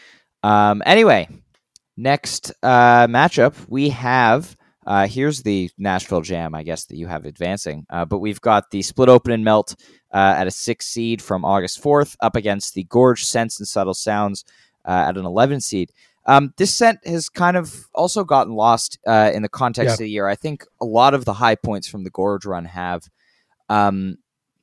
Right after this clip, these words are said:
Speaker 1: you know, there, there was a lot of great stuff in those three shows. I get that you know, Shoreline happened two days later and, you know, everyone was kinda like, "Okay, this is significantly better." But, you know, you've got what I think is the best What's the Use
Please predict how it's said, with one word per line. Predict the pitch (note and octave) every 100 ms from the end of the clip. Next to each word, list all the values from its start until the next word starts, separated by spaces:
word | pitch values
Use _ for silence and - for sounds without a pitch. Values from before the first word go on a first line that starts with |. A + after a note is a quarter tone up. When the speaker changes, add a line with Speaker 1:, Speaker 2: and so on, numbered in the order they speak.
| _
Speaker 1:
you | G#2
know, | B2
there, | A#2+ B2+
there | A#2+ A#2+
was | F#3
a | F3+
lot | C3+ B2
of | A2
great | A#2 A#2
stuff | - A2 C3
in |
those | B2+ B2+
three | - C3
shows. | B2+ B2+ B2+ B2+ B2+ -
I | G2+
get | A2+ A2+ - -
that | G2+ - _ _ _ _ -
you | F#2
know, | D#2+
Shoreline | - - A2+ A#2 A#2 A2+
happened | A#2 A2+ - A#2+ A#2 -
two | - B2
days | A#2+ A#2+ A2+
later | A#2+ A#2+ B2 B2
and, | A2 F#2+ F#2+ F#2+ _ -
you | G#2
know, | G2+ G2+ G2+ E2+
everyone | G2 G#2 G2+
was | G2
kinda | G#2+ G2
like, | F#2
"Okay, | G2+ A2+ F#2+
this | F2+ -
is | E2 - _ F2+ -
significantly | - - G2+ G#2 - D#2 F2+
better." | G#2 A2+ C#3 C#3
But, | G#2+ F#2+ - _ _ _ _
you | G#2+ A#2
know, |
you've | B2+ B2 G#2
got | A#2+ F#2
what | G2
I | A#2+
think | - B2 A#2
is | G#2
the | G2
best | G#2+ A2 -
What's | G#2 - -
the |
Use | G2 G#2+ A2+